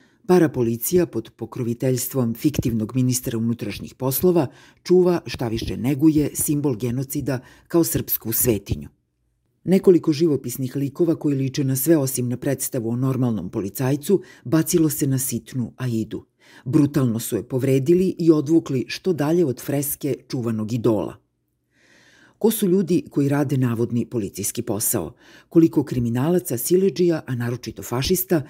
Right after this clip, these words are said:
zapošljava Vulinova parapolicija? Šta je tamo radio Vulin, sublesastog osmeha, lice koje fingira ministra unutrašnjih poslova,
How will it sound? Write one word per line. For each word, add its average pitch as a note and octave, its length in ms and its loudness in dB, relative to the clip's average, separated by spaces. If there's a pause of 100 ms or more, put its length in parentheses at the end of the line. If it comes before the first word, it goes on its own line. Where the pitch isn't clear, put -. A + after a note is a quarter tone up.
(200)
zapošljava C3 840 -2 (120)
Vulinova C3 720 2
parapolicija? G2+ 720 -6 (480)
Šta - 220 0
je F3+ 100 6
tamo C#3 220 2
radio G#2 480 -4
Vulin, C#3+ 440 2 (180)
sublesastog B2+ 960 -4
osmeha, A#2 480 -8 (380)
lice C#3+ 380 2
koje B2+ 220 -2
fingira C3 600 -2
ministra A2+ 480 -4
unutrašnjih G#2+ 580 -6
poslova, C#3 500 2